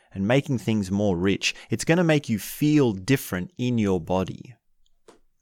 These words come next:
And it's gonna make you move differently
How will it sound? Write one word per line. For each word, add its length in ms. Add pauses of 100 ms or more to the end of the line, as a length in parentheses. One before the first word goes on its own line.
(680)
And 100
it's 140
gonna 180
make 320
you 100
move 600
differently 640